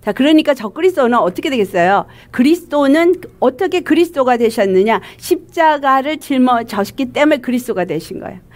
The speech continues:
십자가의 길을 가셨기 때문에 우리의 그리스도가 된 거예요. 세상에 다른 이름을 우리에게 구원의 이름으로 주지 아니하고 오직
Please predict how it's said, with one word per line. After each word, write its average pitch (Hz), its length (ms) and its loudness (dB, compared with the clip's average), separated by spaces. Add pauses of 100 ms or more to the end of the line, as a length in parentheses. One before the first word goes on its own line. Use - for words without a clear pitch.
(120)
십자가의 262 720 0
길을 277 300 -2
가셨기 294 560 -4
때문에 359 340 0
우리의 254 320 -2
그리스도가 294 520 -2
된 190 180 0
거예요. 180 440 -2 (280)
세상에 320 480 0
다른 339 440 2
이름을 311 380 4
우리에게 233 400 0
구원의 233 380 -2
이름으로 190 400 2
주지 240 340 -6
아니하고 196 480 0 (160)
오직 269 400 -2